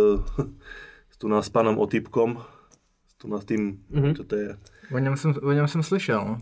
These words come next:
Speaker 1: No, e, sme mali diskúziu, lebo my sme zatáčali nejaké krátke video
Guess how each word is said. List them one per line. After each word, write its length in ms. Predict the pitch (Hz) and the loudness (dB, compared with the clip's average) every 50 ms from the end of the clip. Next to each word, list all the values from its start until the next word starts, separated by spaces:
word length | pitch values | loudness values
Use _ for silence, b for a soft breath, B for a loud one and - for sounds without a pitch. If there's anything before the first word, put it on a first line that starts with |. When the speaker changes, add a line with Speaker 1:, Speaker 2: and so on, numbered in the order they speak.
| - - | -8 -10
Speaker 1:
No, 460 | - 104 104 104 107 107 107 107 104 104 107 107 104 107 107 107 110 110 110 | -8 -6 -2 0 2 2 2 2 0 -2 2 4 4 6 6 6 6 4 4
e, 40 | 107 | 2
sme 120 | 104 117 | 2 2
mali 200 | 110 110 107 110 | 2 4 2 2
diskúziu, 680 | 107 107 101 - - - 113 110 101 113 117 120 123 123 | 2 0 -2 -2 -2 0 0 2 4 4 4 6 6 6
lebo 400 | 113 107 110 113 110 107 107 b b b b b b b b b b b b - | 4 4 4 4 4 2 0 b b b b b b b b b b b b -10
my 80 | 104 101 | -8 -8
sme 520 | 98 98 - - - - - 110 107 101 107 | -8 -8 -10 -12 -12 -10 -8 -4 -2 0 0
zatáčali 480 | 110 104 104 117 107 - - 117 107 | 0 2 2 2 2 2 2 2 2
nejaké 340 | 107 110 110 107 107 - 113 | 4 4 2 2 2 0 -2
krátke 400 | 104 - 110 110 110 - - 117 | 0 2 2 2 2 2 2 2
video 480 | 104 107 104 110 110 110 113 113 110 | 2 4 4 6 6 6 6 6 2